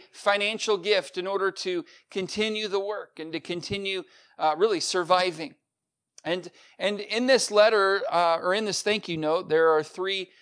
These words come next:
uh, main subjects that he writes about, and I want to take a moment, uh, this morning and, and, and ex-, examine some of these things, these, these three, uh,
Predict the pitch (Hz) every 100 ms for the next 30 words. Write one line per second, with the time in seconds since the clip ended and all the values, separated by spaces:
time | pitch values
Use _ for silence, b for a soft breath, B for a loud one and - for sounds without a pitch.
0 | b - 151 185 214 196 214 202 175 185
1 | - 180 170 180 170 170 185 - 127 147
2 | 165 156 156 180 185 170 151 b b _
3 | 202 196 180 190 190 185 - 147 151 143
4 | 160 - 165 190 190 151 147 147 151 -
5 | 151 156 143 - - 147 131 175 185 165
6 | 143 170 156 151 139 - 170 147 120 131
7 | 135 127 b b - 147 - 160 160 160
8 | 143 b b b - 135 131 117